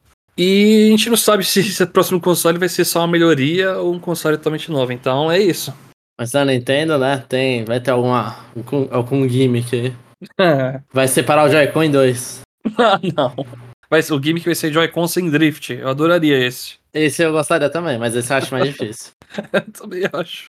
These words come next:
Speaker 1: Agora eu vou passar pro comentário do episódio Conexão Nintendo cento e trinta e oito. F zero noventa e nove e Pokémon Scarlet and Violet,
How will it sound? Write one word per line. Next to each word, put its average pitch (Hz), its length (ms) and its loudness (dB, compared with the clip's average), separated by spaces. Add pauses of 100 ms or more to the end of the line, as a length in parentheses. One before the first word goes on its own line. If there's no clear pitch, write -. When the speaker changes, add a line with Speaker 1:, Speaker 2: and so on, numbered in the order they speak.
(120)
Speaker 1:
Agora 160 280 2
eu - 40 -2
vou 202 80 0
passar 190 260 0
pro 175 120 -6
comentário 147 540 0
do 131 280 -6
episódio 127 1040 -6 (160)
Conexão 143 360 -4
Nintendo 170 380 -4
cento 170 840 -4
e 135 120 -4
trinta 147 380 -2
e 135 100 4
oito. 131 400 -2 (420)
F 190 360 2
zero 143 280 2
noventa 135 280 0
e 175 40 4
nove 151 460 0
e 131 80 -8
Pokémon 165 640 -4
Scarlet 175 560 0
and 147 60 -2
Violet, 131 600 -2